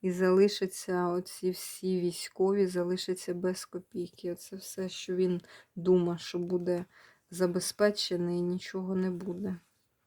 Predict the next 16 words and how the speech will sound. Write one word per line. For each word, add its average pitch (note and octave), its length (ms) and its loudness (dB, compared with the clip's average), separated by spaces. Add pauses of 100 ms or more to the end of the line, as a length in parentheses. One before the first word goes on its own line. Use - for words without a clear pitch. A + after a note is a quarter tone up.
(960)
Це - 180 -10
таке F#3+ 340 -4
йому F#3 220 2
готують. E3+ 800 -4 (1700)
Я G#3+ 120 2
прошу - 460 -8
вищі F#3+ 360 -2
сили G3+ 500 -2 (1080)
забрати F#3 840 2 (380)
на F3+ 200 2
віки G3+ 360 -2
вічні F#3 760 -2 (600)
таку G3+ 340 -4
людину, F#3 640 2 (420)
як F#3 220 -2
Суровікін F#3+ 920 -2